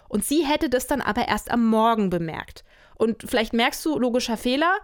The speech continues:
äh, woher weiß Pat, seine Frau, dass Roy sich gegen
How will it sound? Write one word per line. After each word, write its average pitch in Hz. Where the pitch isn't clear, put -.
äh, 226
woher 302
weiß 214
Pat, -
seine 214
Frau, 196
dass -
Roy 202
sich 254
gegen 240